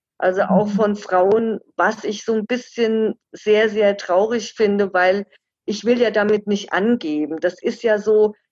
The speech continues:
Speaker 1: nicht mein Beruf, aber meine Berufung. Und man merkt ja auch, ich freue mich, also wenn ich, wenn ich über Reisen reden kann, dann strahle ich, dann bin ich ein ganz anderer Mensch.
Speaker 2: Das
Speaker 1: So, wenn
Speaker 2: sehen
Speaker 1: ich
Speaker 2: wir
Speaker 1: jetzt
Speaker 2: gerade.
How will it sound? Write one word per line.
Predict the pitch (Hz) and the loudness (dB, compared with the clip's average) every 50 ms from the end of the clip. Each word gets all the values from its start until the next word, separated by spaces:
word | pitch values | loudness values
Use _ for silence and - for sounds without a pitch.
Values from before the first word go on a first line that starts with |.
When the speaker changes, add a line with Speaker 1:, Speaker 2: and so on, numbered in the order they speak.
| _ _ _ | _ _ _
Speaker 1:
nicht | - 233 226 220 - | 0 0 0 0 0
mein | 214 208 208 208 | 2 2 4 4
Beruf, | 190 190 175 196 233 294 339 330 - - | 2 2 0 -2 0 0 0 0 0 -2
aber | - 196 196 214 208 | -2 0 2 2 2
meine | 196 190 180 180 190 196 196 | 2 2 2 2 2 2 2
Berufung. | 190 190 185 165 - 202 254 277 320 339 - - - 165 160 156 156 156 151 | 0 0 -4 -6 -6 -6 -4 -4 -4 -4 -4 -4 -4 -2 -2 -2 -2 -4 -2
Und | 147 185 196 - | -2 -2 -2 -2
man | - 202 196 190 | -2 -2 0 0
merkt | 175 170 202 277 277 - - | 0 0 -2 -2 -4 -4 -2
ja | 262 233 131 | -2 0 2
auch, | 190 214 226 220 | 2 0 0 -2
ich | 226 202 - | -6 -10 -12
freue | - - - - - 190 202 240 302 | -16 -20 -20 -6 -2 2 2 2 2
mich, | 311 285 254 - 240 | 2 0 0 0 -2
also | 214 202 220 196 | 0 0 0 0
wenn | 208 214 226 | 0 0 -2
ich, | 220 - - _ - - - - _ _ _ | -4 -8 -14 _ -20 -20 -20 -20 _ _ _
wenn | - 196 220 262 | 0 2 4 4
ich | 262 247 220 | 2 2 0
über | 233 208 240 226 | -2 0 0 0
Reisen | 214 - - 190 208 247 285 311 302 - - - | 0 -2 -2 0 2 2 4 4 2 2 2 2
reden | - 214 220 214 214 214 214 208 | 2 2 4 4 4 4 2 0
kann, | 208 - 202 202 208 208 | -2 -2 -2 -2 0 0
dann | 208 202 208 214 | 2 2 0 0
strahle | 208 - - - - - - - 190 196 220 262 294 294 254 | -2 -4 -6 -8 -8 -10 -8 -4 -2 0 2 2 2 2 0
ich, | 226 208 - | -2 -4 -4
dann | 202 196 | -2 0
bin | 202 202 | 2 2
ich | 214 202 208 | 2 0 0
ein | 202 180 | -2 0
ganz | 185 185 185 - | 0 -2 -2 -2
anderer | - 170 170 165 170 165 | -4 -4 -2 -2 -2 -2
Mensch. | 165 165 165 165 160 147 - - - - _ _ _ _ _ _ _ _ | -2 -2 -4 -4 -6 -8 -10 -14 -18 -20 _ _ _ _ _ _ _ _
Speaker 2:
Das | - 131 - | 0 2 2
Speaker 1:
So, | - - | 4 4
wenn | 135 - | 4 2
Speaker 2:
sehen | - | 2
Speaker 1:
ich | 131 | 2
Speaker 2:
wir | 127 117 | 2 0
Speaker 1:
jetzt | 104 | 0
Speaker 2:
gerade. | 101 107 104 98 98 - | -2 -2 -2 -4 -4 -6